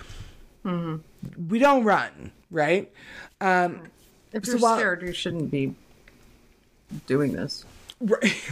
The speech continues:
Speaker 2: <laughs> Right. Yes. Um,
Speaker 1: It's not a, it's not like a Halloween haunted house, you know?
Speaker 2: It isn't, no, which I actually won't go to. I will not go to those. Um, 'cause I, I'm, I'm guaranteed somebody will s-, try to jump out and scare me.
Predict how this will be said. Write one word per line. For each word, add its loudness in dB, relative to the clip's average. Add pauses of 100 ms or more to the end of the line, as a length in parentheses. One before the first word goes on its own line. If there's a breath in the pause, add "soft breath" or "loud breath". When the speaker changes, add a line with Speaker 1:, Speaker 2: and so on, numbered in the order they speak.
(260 loud breath)
Speaker 2:
<laughs> -12
Right. 2 (320)
Yes. 0 (460 loud breath)
Um, 6
Speaker 1:
It's -8
not 2
a, 0
it's -6
not 2
like 0
a 2 (560)
Halloween 4
haunted 2
house, 0
you -2
know? 0 (100)
Speaker 2:
It 4
isn't, 2
no, 2
which 4
I 6
actually 6
won't 2
go 4
to. -10 (540)
I 2
will 6
not 2
go 4
to 2
those. -4 (560 loud breath)
Um, 2
'cause 0
I, 2
I'm, 2 (100)
I'm 2
guaranteed 2
somebody 4
will 0
s-, -2 (100)
try 2
to -6
jump 0
out 2
and 0
scare 0
me. -6